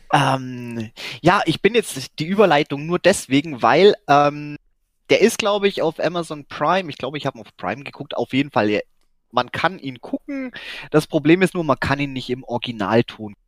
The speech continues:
Und ich glaube, das ist einer der Filme, den was man sich auf jeden Fall im Original angucken sollte. Er war trotzdem wahnsinnig unterhaltsam und, und lustig, aber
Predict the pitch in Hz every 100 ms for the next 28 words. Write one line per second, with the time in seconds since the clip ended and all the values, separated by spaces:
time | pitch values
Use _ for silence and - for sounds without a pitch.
0 | _ _ _ _ _ - - - - 120
1 | 117 135 160 151 113 123 110 - 120 147
2 | 143 117 110 - 131 131 113 98 98 -
3 | 110 101 - - 92 92 - 98 101 117
4 | 117 101 - 95 95 90 - 104 95 113
5 | - 101 - _ - 92 98 110 143 139
6 | - - 139 135 139 170 - - 185 -
7 | - 208 160 131 160 185 175 165 - -
8 | 139 120 117 151 220 - 202 196 143 143
9 | _ _ _ _ 113 135 202 - 196 -
10 | 127 135 135